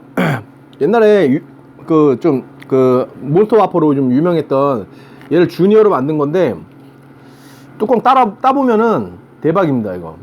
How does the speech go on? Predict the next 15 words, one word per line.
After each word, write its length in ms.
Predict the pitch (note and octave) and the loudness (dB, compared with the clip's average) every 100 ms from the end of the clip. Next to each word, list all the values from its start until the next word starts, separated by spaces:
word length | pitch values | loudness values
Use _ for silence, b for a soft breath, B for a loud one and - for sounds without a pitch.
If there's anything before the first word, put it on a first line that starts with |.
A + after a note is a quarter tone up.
| - - - - - - - - - - - - C3+ B B B B B B B - | -20 -20 -20 -20 -20 -20 -20 -20 -20 -20 -20 -20 -20 B B B B B B B -2
이 60 | E3+ | 2
옛날에는 680 | D3+ F#3 B3 B3+ B3 A#3+ A3 | 2 2 2 4 4 4 2
이제 160 | F3+ | 2
진짜 380 | F#3+ F#3 F3+ G#3 | 0 -2 -2 0
롯데리아 440 | D3 D#3 B3+ B3+ B3 | 0 -2 -2 0 0
같은 240 | A3+ A3+ | 0 -2
데 80 | G#3+ | 0
가면은 800 | G3+ G3 F3+ F3 F3 E3 A2 G2 - - - | 0 0 0 0 0 0 -4 -10 -20 -20 -10
딱 180 | - C4 | -4 0
요 140 | D#3 E3+ | 0 0
사이즈의 640 | C4 A#3+ A3+ G3 G3+ G3 | 2 2 2 0 2 2
햄버거가 420 | G#3 G#3+ F#3+ F3+ | 2 2 0 0
나왔-, 220 | F3 A#2+ A2+ - - - | -2 -2 -6 -10 -20 -14
이게 260 | D3+ E3 E3+ | -2 2 2
나왔는데 680 | A#2 A#2+ C#3 B2+ C3+ C3+ | 2 0 0 -2 -2 -4